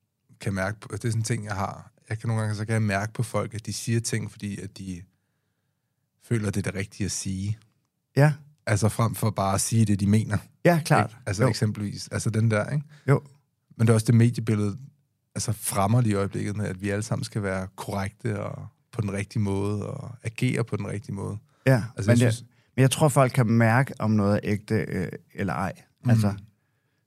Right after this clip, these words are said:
Speaker 2: og det vig-, det vigtigste for mig er, om, om jeg, om, om, om det føles rigtigt i min mave. Og
Speaker 1: Mm.
Speaker 2: så, og så, så antager jeg, at dem, der skal se det, de ligesom ikke har, har, har, øh, at de også godt kan forstå det, jeg laver.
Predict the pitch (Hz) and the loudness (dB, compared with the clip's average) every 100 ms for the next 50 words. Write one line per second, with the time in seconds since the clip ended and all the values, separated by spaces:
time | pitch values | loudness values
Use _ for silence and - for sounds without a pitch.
0 | _ _ _ _ _ 131 135 123 147 - | _ _ _ _ _ 2 6 6 4 2
1 | - 151 156 156 131 123 117 120 92 98 | 4 4 4 -2 0 2 4 4 4 0
2 | 92 - 92 92 90 - _ 95 95 95 | 0 -2 -2 -2 -4 -12 _ -4 -4 -4
3 | - 101 92 87 98 - - 104 107 - | -4 -6 -6 -4 -6 -6 -6 -4 -4 -2
4 | 110 107 - - - 117 - 110 - 117 | -2 -2 -4 -12 -4 -4 -2 -6 -2 4
5 | 113 160 139 117 87 117 - _ 101 95 | 6 8 6 4 4 0 -6 _ 0 2
6 | 90 110 - 107 - 120 107 - - _ | 2 0 0 -4 0 0 0 -6 -20 _
7 | _ - - - 120 139 - 143 80 76 | _ -4 -2 2 4 4 4 0 0 -2
8 | - - - 110 110 - 104 - 123 95 | -4 -2 0 0 0 -4 -6 -2 -2 -2
9 | 107 - 113 107 101 113 107 - _ _ | -4 -2 -2 0 2 2 0 -8 _ _
10 | _ _ _ 127 123 120 131 - 101 104 | _ _ _ 0 2 0 0 -2 -2 0
11 | 95 - - 92 87 85 87 - - - | 2 0 -6 -4 -4 -4 -4 -8 -8 -10
12 | - - - 120 - - 110 - - 110 | -4 0 2 2 -2 -2 -2 -2 -2 -2
13 | 95 - 113 82 - 98 98 87 87 87 | -2 -2 0 0 0 0 0 0 -2 -2